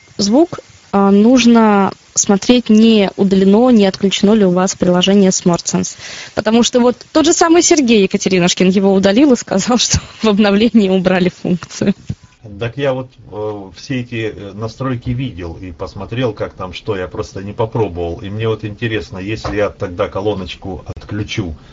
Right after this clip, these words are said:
Speaker 2: то что из того плеера, который я к этой колонке подключил, звук на телефоне вообще воспроизводиться не будет?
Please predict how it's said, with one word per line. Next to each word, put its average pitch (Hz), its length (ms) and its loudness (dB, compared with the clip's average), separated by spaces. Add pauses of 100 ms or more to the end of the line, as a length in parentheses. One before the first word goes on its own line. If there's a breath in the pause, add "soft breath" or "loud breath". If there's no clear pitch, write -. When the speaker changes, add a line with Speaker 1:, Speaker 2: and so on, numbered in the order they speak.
(120 soft breath)
Speaker 2:
то 113 80 -10
что 110 220 -6
из 90 160 -8
того 101 220 -4
плеера, 92 420 -2
который 92 420 -6
я 90 80 -4
к - 80 -10
этой 92 220 -8
колонке 98 420 -6
подключил, 98 560 -6
звук 95 320 -8
на 95 120 -8
телефоне 98 480 -6
вообще 98 320 -2
воспроизводиться 101 840 -4
не 101 120 -4
будет? 90 340 -6